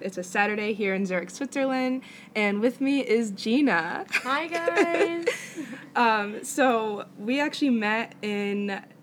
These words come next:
Speaker 1: Vietnam, Ha Long Bay, which is, like, northern Vietnam. Uh, so we're gonna dive in a little bit on just, like, how we met, and how I'm now staying with Gina in her home in Switzerland, like, what, five,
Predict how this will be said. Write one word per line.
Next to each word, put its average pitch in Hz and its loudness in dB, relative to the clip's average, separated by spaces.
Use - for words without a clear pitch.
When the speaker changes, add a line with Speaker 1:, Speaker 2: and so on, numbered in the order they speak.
Speaker 1:
Vietnam, 202 0
Ha 196 -2
Long 185 -2
Bay, 175 -2
which 180 -8
is, 175 -8
like, 160 -10
northern 175 -4
Vietnam. 160 -6
Uh, 185 0
so 202 -2
we're 208 0
gonna 214 2
dive 190 4
in 190 0
a 190 0
little 185 0
bit 180 -2
on 175 -2
just, 180 -6
like, 175 -8
how 185 -4
we 175 -6
met, 262 0
and 185 -2
how 196 0
I'm 185 0
now 196 4
staying 233 2
with 202 0
Gina 196 0
in 202 -2
her 262 0
home 226 0
in 202 -2
Switzerland, 208 -4
like, 180 -4
what, - -6
five, 180 -6